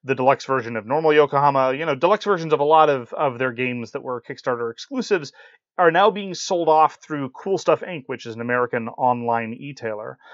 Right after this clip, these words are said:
And so if you want to get those, n-, again, nominally Kickstarter exclusive versions of some Tasty Minstrel stuff, this might well be your last chance to get it at retail. So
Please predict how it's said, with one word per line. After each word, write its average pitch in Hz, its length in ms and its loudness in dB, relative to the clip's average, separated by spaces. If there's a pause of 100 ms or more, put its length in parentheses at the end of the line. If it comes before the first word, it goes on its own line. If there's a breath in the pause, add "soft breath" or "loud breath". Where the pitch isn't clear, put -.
(220 loud breath)
And 131 180 -4
so 135 200 6
if 131 140 2
you 170 220 -2
want 165 320 2
to 156 540 -6
get 160 240 0
those, 160 640 -6
n-, 147 160 -12 (100)
again, 175 600 -4
nominally 165 520 2
Kickstarter 165 460 -6
exclusive 165 380 -16
versions 175 360 -8
of 147 120 -12
some 147 120 -18
Tasty 160 280 -8
Minstrel 151 240 -12
stuff, 220 280 -2 (320 soft breath)
this 143 220 -4
might 208 240 -2
well 233 160 2
be 208 140 -6
your 202 160 -2
last 185 320 0
chance 190 240 -12
to 170 100 -14
get 165 160 -2
it 165 120 -8
at 170 100 -10
retail. 127 480 -8
So 117 220 -8